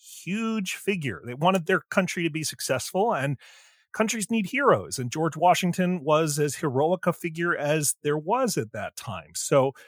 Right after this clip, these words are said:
when he passed away in seventeen ninety-nine, uh, they believe it was from epiglottitis now. So basically his, his throat just closed up over his breathing tubes.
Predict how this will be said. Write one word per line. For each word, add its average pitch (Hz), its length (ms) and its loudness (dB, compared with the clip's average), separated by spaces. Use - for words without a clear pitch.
when 180 220 2
he 247 300 -4
passed 220 520 -2
away 110 640 -4
in 113 180 -10
seventeen 160 560 -2
ninety-nine, 123 840 -4
uh, 98 340 -4
they 120 140 -6
believe 120 320 -4
it 117 100 -8
was 123 160 -6
from 127 300 -2
epiglottitis 127 920 -4
now. 87 300 -8
So 98 280 -6
basically 107 540 -10
his, 104 280 -8
his 113 240 -16
throat 123 240 -8
just 107 240 -10
closed 131 400 -6
up 127 160 -6
over 123 320 -8
his 117 100 -6
breathing 127 460 -4
tubes. 95 340 -14